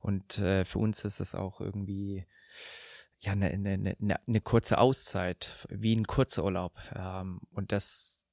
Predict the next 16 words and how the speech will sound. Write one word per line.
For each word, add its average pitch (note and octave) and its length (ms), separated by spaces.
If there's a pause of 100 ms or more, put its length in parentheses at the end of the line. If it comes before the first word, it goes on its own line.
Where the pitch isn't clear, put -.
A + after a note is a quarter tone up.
denke G#2 420
ich, G2+ 220
sollte G2+ 400
das - 240
Ziel A#2+ 200
von G2+ 160
einem F#2+ 120
Restaurant G2+ 500
sein, F#2+ 160
dass F#2 180
man F2+ 160 (220)
kurz - 240
im G2+ 80
Alltag G#2 320
entfliehen F#2+ 460
kann, F#2+ 360